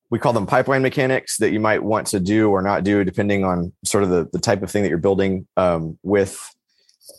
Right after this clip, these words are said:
with a pipeline. And so for on-prem stuff where you're producing, like, a whole bunch of artifacts and you've got, like, interstitial, um,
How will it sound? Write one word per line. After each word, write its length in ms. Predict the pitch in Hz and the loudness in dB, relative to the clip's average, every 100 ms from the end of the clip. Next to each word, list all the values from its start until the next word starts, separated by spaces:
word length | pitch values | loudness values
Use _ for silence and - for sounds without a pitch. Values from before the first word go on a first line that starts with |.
| _ _ _ - | _ _ _ -2
with 160 | 110 | 0
a 40 | 104 | 2
pipeline. 540 | 110 110 147 156 151 - | 2 2 2 0 -2 -2
And 180 | 104 104 | -2 0
so 400 | - 110 107 98 | 2 2 4 2
for 180 | 110 117 | 0 2
on-prem 480 | 135 131 - 127 117 | 2 0 0 0 0
stuff 260 | 123 110 | 0 2
where 80 | 110 | 0
you're 80 | 98 | -2
producing, 380 | - 107 - 107 | -2 -4 -2 -2
like, 100 | 95 | 0
a 60 | |
whole 120 | 98 | 0
bunch 200 | 104 98 | 2 0
of 80 | 90 | 0
artifacts 600 | - 131 127 120 110 - | 0 2 2 2 2 -2
and 100 | 98 | -4
you've 100 | 95 | -2
got, 160 | 90 - | 0 0
like, 220 | 92 - - | 0 -2 -2
interstitial, 1000 | 110 101 - 127 117 117 104 101 95 - | 0 0 -2 -2 0 2 4 4 2 0
um, 420 | 98 95 87 85 | 2 2 0 -2